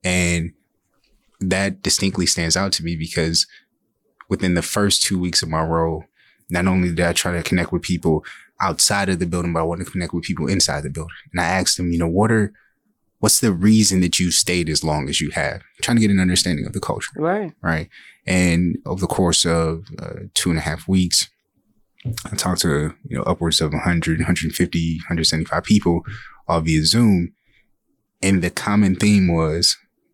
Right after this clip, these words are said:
Speaker 1: "I stayed because of the people." I don't know about you, but I haven't worked in many organizations where everybody you talk to, they gonna say they, they stand for the people.
Speaker 2: Right.
Speaker 1: And I believe that now, right? That it's, it's a culture that's built where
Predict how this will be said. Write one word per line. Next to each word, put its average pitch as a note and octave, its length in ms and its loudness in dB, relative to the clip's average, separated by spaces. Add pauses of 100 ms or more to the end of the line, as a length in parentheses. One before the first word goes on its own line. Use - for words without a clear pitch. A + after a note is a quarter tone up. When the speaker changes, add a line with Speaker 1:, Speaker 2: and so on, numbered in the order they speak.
(240)
Speaker 1:
"I F2 120 0
stayed F#2 580 -2
because D#2+ 340 -2
of D#2 80 -2
the D#2 80 -10
people." E2+ 400 0 (1200)
I F#2+ 60 0
don't B2 120 0
know G2+ 80 0
about D#2+ 320 -2
you, E2 100 2
but D#2 140 0
I F2 60 2
haven't E2 180 -2
worked D#2+ 220 -6
in D#2 100 -8
many E2 180 -4
organizations D#2+ 640 -2
where D2+ 140 0
everybody E2 320 0
you D2+ 80 -2
talk D#2+ 240 0
to, D#2 100 -2
they D#2 140 2
gonna D2+ 140 2
say - 160 0
they, E2 220 -10 (100)
they - 80 -2
stand - 360 -2
for - 120 -8
the - 80 -12
people. E3 280 -2
Speaker 2:
Right. E3 300 -2 (320)
Speaker 1:
And F2 100 -4
I F2 60 -2
believe B2 300 -4
that C#2+ 160 -2
now, B1 160 -12 (320)
right? E2+ 200 -6
That E2 220 -4 (180)
it's, F2 360 0
it's - 160 -4
a - 40 -4
culture F2 360 -2
that's E2 160 -2
built E2+ 300 0
where D#2+ 340 -2